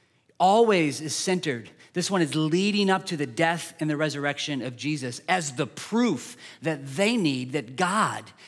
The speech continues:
has drawn near. This was the badge that they wore. Their identity was that of an intellectual people, an all-knowing people.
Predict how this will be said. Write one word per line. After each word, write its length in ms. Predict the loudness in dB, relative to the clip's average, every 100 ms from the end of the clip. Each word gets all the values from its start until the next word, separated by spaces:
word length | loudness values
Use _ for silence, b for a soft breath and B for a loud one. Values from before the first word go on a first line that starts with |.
| B -6
has 160 | -6
drawn 420 | -4 -2 -2 -4
near. 380 | -4 -6 -6 -14 _ _ _ _ _ _ _ _ _ _ _ _ _ _ _ _ _ _ _ _ _ _ _ _ _ _ _ _ _ _ _ _ _ _ _ _ _ _ _ 0
This 220 | 0 0 -12 _ _
was 120 | -10 -8
the 80 |
badge 380 | -4 -2 -2 -4
that 100 | -6
they 120 | -6
wore. 340 | -6 -6 -10 -4
Their 180 | 0 0
identity 480 | 0 -2 -2 -2
was 160 | -4 -4
that 160 | -4 -6
of 80 |
an 80 | -6
intellectual 500 | -8 -8 -8 -8 -12
people, 360 | -8 -8 -4 -6
an 120 | -8 -10
all-knowing 720 | -4 -2 -2 -2 -4 -8 -8 -10
people. 400 | -14 -16 -18